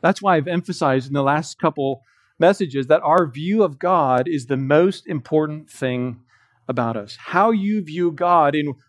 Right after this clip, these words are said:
one way or another will determine how you view everything else in life. What we're about to read in verse six is a sentence of incalculable significance. Look at verse six.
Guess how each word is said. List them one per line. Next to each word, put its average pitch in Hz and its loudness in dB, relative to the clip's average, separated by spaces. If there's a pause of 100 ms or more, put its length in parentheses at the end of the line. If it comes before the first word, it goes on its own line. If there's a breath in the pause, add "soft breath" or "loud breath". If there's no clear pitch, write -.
one 190 2
way 185 6
or 185 0
another 165 2 (220)
will 175 4
determine 175 0
how 196 2
you 180 -4
view 156 -2
everything 165 -4
else 131 -2 (580)
in 131 -4
life. 104 -10 (2750)
What 175 4
we're 180 4
about 170 4
to 165 -8
read 175 4
in 151 0
verse 147 -6
six 135 0
is 147 -2
a 139 -4
sentence 165 -2
of 143 0
incalculable 147 -2 (340 soft breath)
significance. 127 -2
Look 151 4
at 147 -2
verse 139 -2
six. - -8